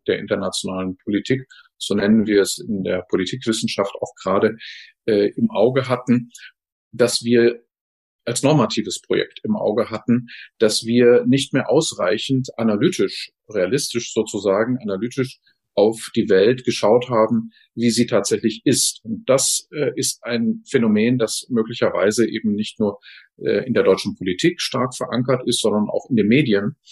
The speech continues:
die, äh, das, die Wunschvorstellung zur Realität erklärt haben. Die Wunschvorstellung, die natürlich verständlich ist,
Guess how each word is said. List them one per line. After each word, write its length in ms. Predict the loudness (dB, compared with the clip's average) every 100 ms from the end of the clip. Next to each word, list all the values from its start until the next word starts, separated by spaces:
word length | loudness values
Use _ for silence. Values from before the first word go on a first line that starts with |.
| -20 _ _ _ _
die, 440 | -12 -4 0 2 2
äh, 320 | 0 -2 -2
das, 320 | -2 -2 -2 -2
die 80 | 0
Wunschvorstellung 840 | 2 0 -2 -2 0 0 2 0
zur 220 | 0 0
Realität 460 | 2 -2 -4 -4 -4
erklärt 440 | -8 -4 -2 -2 -2
haben. 240 | -8 -6
Die 120 | -2
Wunschvorstellung, 640 | 2 2 2 -2 0 0 0
die 100 | 0
natürlich 400 | 0 2 0 0
verständlich 580 | -6 0 0 0 -2 -2
ist, 240 | -4 -4